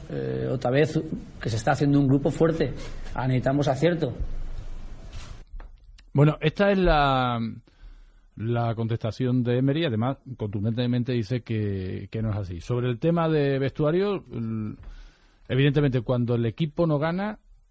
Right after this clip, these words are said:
Speaker 2: las heridas, o hay cuestiones que quedan unidas o medio unidas por una victoria o por las victorias, y cuestiones que, que están separadas cuando, o que se separan cuando llegan las derrotas.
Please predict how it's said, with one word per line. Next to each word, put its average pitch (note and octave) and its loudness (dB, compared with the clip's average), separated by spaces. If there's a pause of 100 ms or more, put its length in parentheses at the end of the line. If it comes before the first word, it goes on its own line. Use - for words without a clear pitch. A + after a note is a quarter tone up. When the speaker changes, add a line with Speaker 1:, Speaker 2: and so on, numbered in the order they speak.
Speaker 2:
las B2 -4
heridas, D#3+ 0
o C#3 2
hay E3 4
cuestiones F3 0
que - -8
quedan D#3 -2
unidas C#3 -2
o C3+ 0
medio B2 0
unidas D#3 0
por A#2 -4
una C3 0
victoria F3+ 0
o C#3 -4
por B2 -2
las A2+ -4
victorias, F3 -2 (640)
y A#2 -2
cuestiones C3 -2
que, G#2+ -2
que G#2+ -8
están B2+ -2
separadas C3 0
cuando, A#2 -2
o G#2 -2
que A#2+ -4
se A#2+ -2
separan B2 -2
cuando A#2 0
llegan A2+ 0
las G#2+ -4
derrotas. F#2 -8